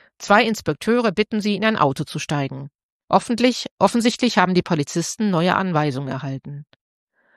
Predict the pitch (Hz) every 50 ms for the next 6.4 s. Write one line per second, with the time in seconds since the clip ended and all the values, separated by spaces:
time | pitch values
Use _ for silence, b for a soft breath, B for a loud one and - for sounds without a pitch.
0 | _ _ - - 190 170 220 254 - 339 302 - - 233 220 208 170 - - -
1 | - 190 165 - - - 165 180 214 - 233 240 240 233 208 190 - - 208 226
2 | 233 220 214 226 220 208 196 220 208 - 220 220 208 175 147 131 165 _ _ _
3 | _ _ _ - 185 180 139 156 156 160 202 - 247 - - 170 - 156 151 151
4 | - - 160 156 165 175 - - 220 226 254 - b b b b b b b -
5 | - 196 - - 170 - 147 139 143 160 - - 196 185 190 185 - - 220 202
6 | 180 160 151 143 139 139 139